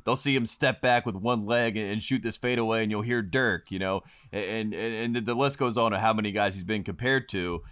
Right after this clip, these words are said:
Larry Bird, obviously Popovich says he's Larry Bird, a big Larry Bird. And, you know, we've talked about that because of the fundamentals. But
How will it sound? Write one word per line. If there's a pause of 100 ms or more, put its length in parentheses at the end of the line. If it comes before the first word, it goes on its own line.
Larry
Bird,
obviously
Popovich
says
he's
Larry
Bird,
a
big
Larry
Bird.
And,
you
know,
we've
talked
about
that
because
of
the
fundamentals.
But